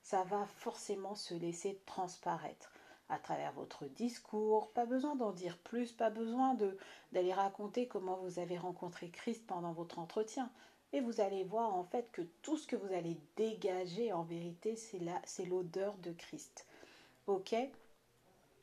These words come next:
Donc, on a terminé sur la question de ce que je dois dire ou pas dire sur mon C V en ce qui concerne mon service.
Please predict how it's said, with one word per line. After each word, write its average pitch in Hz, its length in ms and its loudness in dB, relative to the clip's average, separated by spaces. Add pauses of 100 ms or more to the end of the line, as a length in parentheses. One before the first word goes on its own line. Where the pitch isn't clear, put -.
(160)
Donc, 190 420 0 (220)
on 247 120 8
a 262 120 6
terminé 196 680 0 (340)
sur - 420 -2
la 180 140 -2
question 208 580 -2
de 190 440 2 (480)
ce - 200 -6
que 214 240 0
je 208 140 -2
dois 165 300 0 (140)
dire 254 280 2 (120)
ou 208 60 -2
pas 175 240 -2
dire 202 240 -2
sur 170 220 -6
mon 165 140 -2
C 170 300 -2
V 226 300 0
en 175 80 -6
ce 175 160 -8
qui 190 180 -8
concerne 208 680 2 (380)
mon 226 160 -2
service. - 800 -6